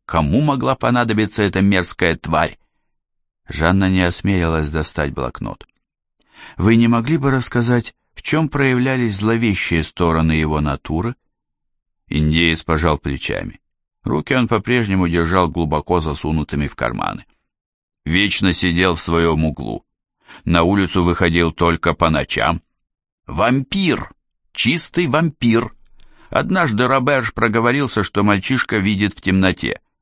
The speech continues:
"Вы не помните? У него были проблемы с руками?"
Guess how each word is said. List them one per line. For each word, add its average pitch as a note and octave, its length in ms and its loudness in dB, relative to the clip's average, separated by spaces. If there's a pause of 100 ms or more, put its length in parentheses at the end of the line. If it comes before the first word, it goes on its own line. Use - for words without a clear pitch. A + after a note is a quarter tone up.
(1040)
"Вы D2+ 160 -2
не D2+ 140 0
помните? A2 640 -2 (680)
У - 60 -6
него F2 280 2
были D3+ 260 0
проблемы G#2 560 0
с - 100 -8
руками?" C2+ 560 -6